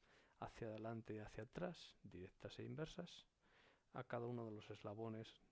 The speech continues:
desde la base del robot hasta la pinza. Bien, el siguiente bloque temático es el bloque cuatro. El bloque temático cuatro describe el control, control cien por cien cinemático. En este caso se trata de describir y planificar trayectorias, proyecto-,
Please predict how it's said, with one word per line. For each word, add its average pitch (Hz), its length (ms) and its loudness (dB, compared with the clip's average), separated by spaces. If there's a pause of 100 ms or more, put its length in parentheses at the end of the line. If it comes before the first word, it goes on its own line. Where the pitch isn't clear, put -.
desde 131 300 6
la 110 120 2
base 104 220 -2
del 101 80 -2
robot 98 280 -4
hasta - 220 -4
la 87 80 -10
pinza. - 320 -12 (1800)
Bien, 165 180 10
el 135 80 6
siguiente 160 360 6
bloque 170 220 4
temático 156 400 6
es 135 100 -2
el 117 80 0
bloque 107 280 0
cuatro. 160 440 0
El 120 60 -6
bloque 131 200 2
temático 135 500 2
cuatro 147 460 4
describe 127 500 4
el 127 100 4
control, 104 520 -2
control 131 400 4
cien 139 200 2
por 117 140 0
cien 120 180 0
cinemático. 101 600 -2
En 110 100 0
este 139 220 -4
caso 139 360 0 (280)
se - 120 -4
trata 120 240 0
de 123 80 4
describir 120 520 2 (240)
y 143 80 0
planificar 110 560 0
trayectorias, - 720 -8
proyecto-, 104 560 0